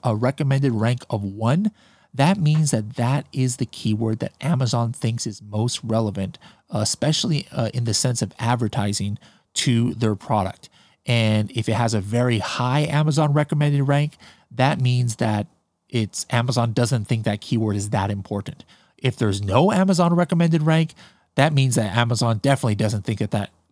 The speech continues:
keyword is important. So if you wanna make sure that Amazon knows what your product is, sort your, you know, run Cerebro on your product, sort it by Amazon recommended rank,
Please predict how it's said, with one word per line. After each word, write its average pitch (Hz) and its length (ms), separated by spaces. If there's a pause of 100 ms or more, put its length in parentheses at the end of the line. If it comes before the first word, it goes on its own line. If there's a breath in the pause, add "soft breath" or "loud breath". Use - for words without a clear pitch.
keyword 107 340
is 98 100
important. 101 520 (260 soft breath)
So 127 560
if 135 180
you 147 120
wanna 285 240
make 147 240
sure 104 440 (340 loud breath)
that 113 240
Amazon 123 600
knows 127 480
what 139 180
your 139 220
product 135 420
is, 131 380 (480 loud breath)
sort - 640 (500)
your, 135 540
you 143 80
know, 104 120
run 107 280
Cerebro 165 560
on 113 140
your 107 180
product, 107 460 (800)
sort 131 440
it 185 160
by 120 220
Amazon 143 560
recommended 139 640
rank, 131 320